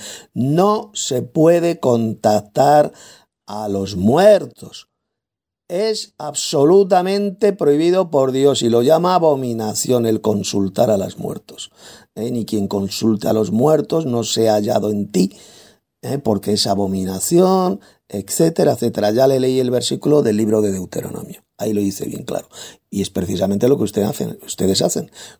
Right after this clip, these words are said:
Consultan a los muertos, hablan a los muertos. Es decir, están practicando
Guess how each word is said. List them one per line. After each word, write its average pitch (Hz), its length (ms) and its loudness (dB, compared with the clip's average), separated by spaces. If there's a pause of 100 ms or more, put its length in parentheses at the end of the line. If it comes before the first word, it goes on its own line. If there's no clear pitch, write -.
Consultan 131 640 -2
a 113 80 -2
los 107 160 -2
muertos, 123 460 -2
hablan 104 260 0
a 98 60 -4
los 98 180 -2
muertos. 147 640 -2 (360)
Es 107 140 -10
decir, 120 180 -2
están 123 300 -2
practicando 127 720 0